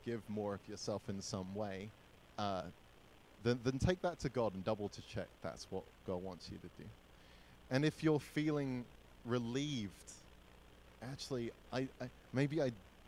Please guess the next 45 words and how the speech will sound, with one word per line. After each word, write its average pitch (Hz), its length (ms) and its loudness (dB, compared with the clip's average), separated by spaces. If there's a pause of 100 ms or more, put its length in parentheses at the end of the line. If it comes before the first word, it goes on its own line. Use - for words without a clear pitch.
(140)
don't 143 280 6
<laughs> - 0 -
need - 200 2
to 147 100 0
give - 300 -2
to 160 80 0
the 123 120 2
church 127 420 2
in 120 100 0
the 110 80 0
way 117 280 2
that 113 160 0
I've 104 200 -2
been 98 260 -4
doing. 110 380 0 (380)
Maybe 135 220 2
this 143 300 0
doesn't 127 380 -4
need 107 160 -6
to 110 80 -2
be 120 220 -2
a 110 80 2
weight 110 340 0
around 101 320 -2
my 95 220 -4
neck." 98 180 -6 (1400)
Then 117 140 2
take 147 240 4
that 139 200 2
to 110 100 -2 (100)
God 120 200 4
and 113 160 0
double 107 360 0
check 107 200 -2 (160)
and 113 100 2
ask 123 300 2
God 117 300 6 (420)
what 131 140 2 (100)
other 139 260 8
ways 131 460 2
your 123 120 4
generosity 113 840 2
can 110 320 2
bless 113 360 0
our 104 120 -2